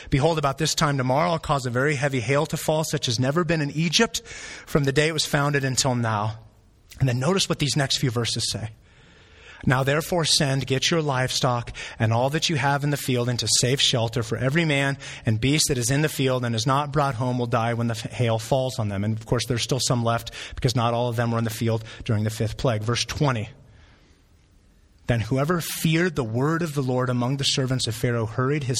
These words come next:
slaves and his livestock into the houses." I mean, what Egyptian was there that didn't fear the word of the Lord at this point? It's crazy to me that some of them didn't. But that's what we're told in verse twenty-one. "Whoever did not pay attention to the word of the Lord left his slaves and his livestock in the field."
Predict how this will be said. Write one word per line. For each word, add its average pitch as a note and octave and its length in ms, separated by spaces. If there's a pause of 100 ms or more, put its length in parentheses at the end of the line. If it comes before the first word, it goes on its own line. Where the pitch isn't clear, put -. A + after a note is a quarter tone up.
slaves B2+ 340
and A2 80
his A2+ 200
livestock B2 520
into C3 640
the A#2+ 100
houses." B2+ 400 (260)
I D#3+ 40
mean, D3+ 180
what G#3 260
Egyptian D3+ 460
was D3 180
there C#3+ 100
that A#2 220
didn't C#3+ 340
fear B2+ 240
the A2+ 80
word A#2 200
of G#2+ 80
the A2+ 40
Lord A2 240
at G2+ 60
this - 160
point? F#2+ 260 (120)
It's - 160
crazy G3 400
to C#3 80
me B2+ 200 (280)
that C#3 180
some F3+ 220
of D#3+ 80
them C#3+ 160
didn't. B2 480 (640)
But B2 60
that's B2+ 200
what D3+ 80
we're C3+ 100
told D3 260
in C3+ 60
verse C3 180
twenty-one. B2 400
"Whoever D3 260
did B2+ 160
not C#3 220
pay D3+ 120
attention C3 440
to A#2+ 40
the A#2 80
word A#2+ 200
of B2 40
the B2 60
Lord A2+ 300
left A#2 240
his B2+ 180
slaves A2+ 340 (300)
and A2+ 140
his A2 180
livestock A2+ 540
in A#2 160
the G#2+ 80
field." A2 360